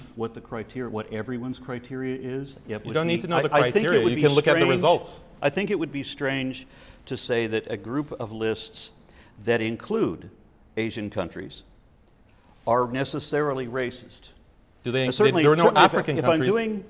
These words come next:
Speaker 1: if I'm doing
Speaker 2: listed?
Speaker 1: a collection of different lists, and these are, these are the criteria that they're listing is for economic opportunity or what have you, for all of these different things.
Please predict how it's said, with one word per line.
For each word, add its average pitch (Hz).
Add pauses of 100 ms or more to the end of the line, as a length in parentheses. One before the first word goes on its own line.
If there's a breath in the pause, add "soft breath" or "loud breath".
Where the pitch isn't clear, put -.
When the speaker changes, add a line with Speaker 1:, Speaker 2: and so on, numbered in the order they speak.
Speaker 1:
if 151
I'm 165
doing 208
Speaker 2:
listed? 143
Speaker 1:
a -
collection 156
of 113
different 160 (260)
lists, 107 (100)
and 131
these 135
are, 143
these 135
are 135
the 135
criteria 147
that 170
they're 123
listing 131
is 101
for 123 (400 loud breath)
economic 107
opportunity 101
or 92
what 90
have 135
you, 92
for 117
all 131
of 110
these 113
different 117
things. 123